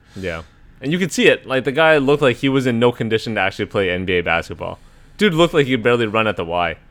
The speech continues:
let alone in an actual N B A game, right? But the, the Bucks pulled it off. You know, Jrue Holiday was ice cold in Game seven, pulled off some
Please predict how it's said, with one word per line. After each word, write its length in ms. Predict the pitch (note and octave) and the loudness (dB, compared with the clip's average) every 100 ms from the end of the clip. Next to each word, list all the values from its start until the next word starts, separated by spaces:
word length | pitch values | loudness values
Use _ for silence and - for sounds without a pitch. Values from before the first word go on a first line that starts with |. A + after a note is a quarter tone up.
| - - - - - - - | -20 -20 -20 -20 -20 -20 -12
let 160 | G#2 G2+ | -4 -2
alone 340 | G2 G2 F2+ | -2 -2 -4
in 140 | F2 G2+ | -6 -6
an 160 | F2 | -4
actual 320 | E2+ F#2+ - F#2+ | -2 -4 -4 -8
N 160 | F2+ | -8
B 80 | E2+ | -8
A 100 | E2+ | -8
game, 280 | E2+ D#2+ D#2+ | -6 -10 -8
right? 220 | F2+ G2+ - - - - - - - - - - | -8 -8 -12 -20 -20 -20 -20 -20 -20 -20 -14 0
But 160 | C#3+ C#3+ | 0 4
the, 400 | D3+ D#3+ E3 D#3+ | 4 4 2 0
the 80 | E3+ | 0
Bucks 340 | G#3+ - - - | 0 -2 -18 -2
pulled 200 | G3+ A#3 | 0 4
it 80 | C4 | 4
off. 320 | C4 - - - | 2 0 -12 -12
You 120 | A2+ | -4
know, 180 | B2 C#3+ | -2 -2
Jrue 240 | C#3 E3+ D3+ | 0 0 4
Holiday 360 | C#3+ E3 E3+ | 4 6 4
was 140 | D3 B2+ | 4 2
ice 200 | C#3 - | 2 4
cold 200 | D#3 C#3+ | 2 4
in 80 | C#3 | 4
Game 180 | C#3+ | 2
seven, 380 | B2 C#3 C#3+ D3 | 4 2 2 0
pulled 240 | C3+ C3 C#3 | 0 0 2
off 120 | C3+ | 0
some 340 | C3+ B2 A2+ | -2 -4 -8